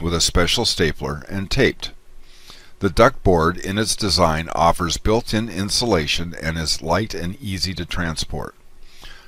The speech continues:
Fiberglass ductboard is commonly used for box plenums, extended plenums, and to run trunk lines in both residential and light commercial duct systems.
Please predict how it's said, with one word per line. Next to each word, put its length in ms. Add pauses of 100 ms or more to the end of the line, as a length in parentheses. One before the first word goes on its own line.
(140)
Fiberglass 580
ductboard 680
is 340
commonly 560
used 360
for 140
box 440
plenums, 640 (280)
extended 600
plenums, 580 (320)
and 140
to 60
run 260
trunk 420
lines 380
in 100
both 260
residential 680
and 140
light 200
commercial 460
duct 300
systems. 680